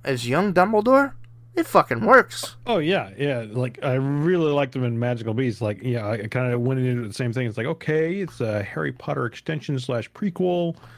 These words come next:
Speaker 2: You know, is this
Speaker 1: Yeah.
Speaker 2: gonna work? And it's like, okay, it has, it has a li-, its own little charm, and, you know, it, it, like, like I said, it, it expands
Speaker 1: It,
Speaker 2: that universe, and I think it works.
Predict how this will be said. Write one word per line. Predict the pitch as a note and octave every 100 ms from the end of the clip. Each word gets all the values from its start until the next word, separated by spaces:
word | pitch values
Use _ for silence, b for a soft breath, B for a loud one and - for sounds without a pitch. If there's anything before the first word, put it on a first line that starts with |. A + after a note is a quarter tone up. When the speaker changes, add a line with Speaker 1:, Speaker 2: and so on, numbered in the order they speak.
| B B B -
Speaker 2:
You | A2
know, | G#2 G#2
is | A#2 A#2
this | G#3
Speaker 1:
Yeah. | C4+
Speaker 2:
gonna | A#2
work? | C#3+ G2+ -
And | A#2
it's | A#2
like, | C3 -
okay, | D4 - -
it | D4 A3+
has, | A3
it | -
has | G3 G3+
a |
li-, | G#3+ G#3+
its | F3 E3+ D#3+ -
own | E3+ E3+
little | F3
charm, | G#3 D3 C#3 F#3+ A3
and, | B2+ B2 B2 C3 C3
you | C3+ B2+ G#2+
know, | G#2+
it, | A#2 B2+ D3 -
it, | E3
like, | B2+ A#2 A2
like | A2+
I | B2
said, | A3+
it, | G#2+ A2+
it | G#2+
expands | G2+ - C3+ B2 B2+
Speaker 1:
It, |
Speaker 2:
that | B2+ A#2+
universe, | A#2 A#2 D#3 E3+
and | G#2+ G#2+ G2+ A#2+ -
I | G2
think | G#2 C#3+
it |
works. | B3 C#4 -